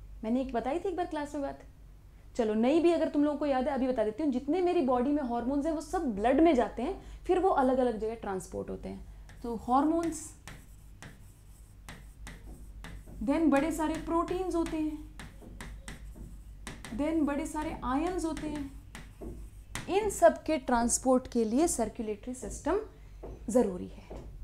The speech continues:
सर्कुलेटरी सिस्टम के तीन कंपोनेंट्स हैं। पहला कंपोनेंट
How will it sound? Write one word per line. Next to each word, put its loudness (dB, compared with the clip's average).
सर्कुलेटरी 12
सिस्टम 6
के 8
तीन 8
कंपोनेंट्स 2
हैं। -14
पहला 8
कंपोनेंट 4